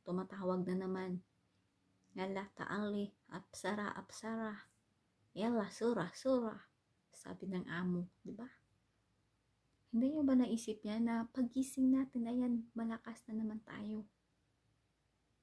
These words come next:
Dahil kasama po natin ang Diyos, mga kabayan.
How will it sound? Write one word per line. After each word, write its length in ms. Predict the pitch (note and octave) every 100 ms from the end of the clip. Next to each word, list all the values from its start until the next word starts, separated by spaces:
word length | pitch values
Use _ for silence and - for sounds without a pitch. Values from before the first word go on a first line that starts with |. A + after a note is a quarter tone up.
| _ _
Dahil 240 | C4 C#4
kasama 480 | C#4 A#3 G#3+ G#3+ G#3+
po 160 | - G3+
natin 340 | F#3+ G3 G3 F#3+
ang 80 |
Diyos, 320 | F#3 F#3+ G3 -
mga 400 | F#3+ F#3+ F#3 F#3 _ _ _ _ _ _
kabayan. 720 | F#3 F3+ F#3+ G3+ G3+ A3 G#3